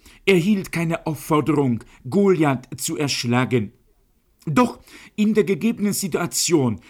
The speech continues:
kam der Geist Gottes über ihn, bewirkte das nötige Vertrauen und den notwendigen Glauben in seinem Herzen und inspirierte ihn zu der rechten Tat zur rechten Zeit.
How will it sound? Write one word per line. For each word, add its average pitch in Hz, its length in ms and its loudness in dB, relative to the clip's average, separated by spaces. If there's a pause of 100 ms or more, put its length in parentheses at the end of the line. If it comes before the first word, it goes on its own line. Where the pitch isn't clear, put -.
(140)
kam 180 180 0
der 175 100 2
Geist 175 340 -2
Gottes 175 500 0
über 151 320 0
ihn, 123 260 -2 (320)
bewirkte 190 640 2
das 139 220 -2
nötige 165 360 0
Vertrauen 139 640 0 (200)
und 262 380 0
den 135 240 0
notwendigen 160 680 0
Glauben 147 520 -2 (260)
in 214 160 4
seinem 127 380 2
Herzen 156 580 -2 (200)
und 247 260 0
inspirierte 147 800 -2
ihn 147 360 -4 (140)
zu - 160 -6
der 147 180 4
rechten 139 440 -4
Tat 143 420 0 (160)
zur 175 240 4
rechten 151 340 -2
Zeit. 123 520 -2